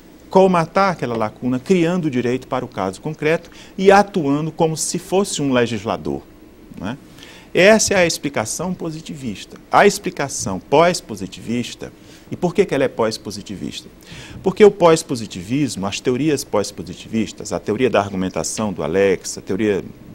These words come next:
é, do Dworkin, é, a teoria do Habermas, a teoria hermenêutica filosófica do Gadamer,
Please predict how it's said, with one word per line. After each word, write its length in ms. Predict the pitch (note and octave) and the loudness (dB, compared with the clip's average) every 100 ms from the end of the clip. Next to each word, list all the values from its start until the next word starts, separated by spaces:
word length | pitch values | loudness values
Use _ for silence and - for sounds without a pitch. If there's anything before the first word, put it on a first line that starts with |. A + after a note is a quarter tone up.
| - - - | -20 -20 -16
é, 160 | - - | -14 -12
do 160 | D2+ | -10
Dworkin, 680 | E2+ G2+ A2 G2 - F2+ F2 - - - - - - | -2 4 4 2 -6 -10 -10 -14 -20 -20 -20 -20 -8
é, 280 | F2+ F#2+ E2+ | -2 -2 -2
a 60 | |
teoria 260 | E2+ G2+ A#2 | -4 -4 -4
do 160 | G#2+ | -4
Habermas, 840 | A#2 A2 A2+ G2 G2 G2 F#2+ - - - - A#2 F#2 | 2 2 2 -2 -4 -6 -6 -8 -10 -12 -12 -12 -10
a 100 | G2+ | -4
teoria 400 | A#2 A2 B2 - | -2 0 0 -2
hermenêutica 560 | G#2 A#2+ A2+ C3 - - | -4 -2 0 0 -2 -8
filosófica 600 | A#2 G2+ G#2+ F#2+ - - | -4 -2 0 -2 -6 -12
do 120 | F#2+ | -4
Gadamer, 640 | E2+ G#2 A2 F#2+ F#2 F#2+ | 0 2 2 -2 -6 -8